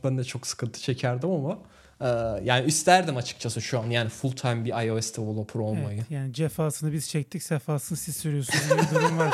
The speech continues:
Speaker 2: şu an. <laughs> Yani Xcode'un
Speaker 1: Yani
Speaker 2: falan geldiği nokta çok acayip yani Xcode'da. Hiçbir şey yoktu ya.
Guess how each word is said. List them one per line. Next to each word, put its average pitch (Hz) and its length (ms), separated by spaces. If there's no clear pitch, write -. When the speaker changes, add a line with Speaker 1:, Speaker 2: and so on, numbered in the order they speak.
Speaker 2:
şu 170 120
an. 190 140
<laughs> 180 60
Yani 143 220
Xcode'un 165 280
Speaker 1:
Yani 156 160
Speaker 2:
falan 156 280
geldiği 151 340
nokta 156 240
çok 147 200
acayip 139 440
yani 123 280
Xcode'da. - 420
Hiçbir 139 260
şey 151 180
yoktu 139 280
ya. 120 200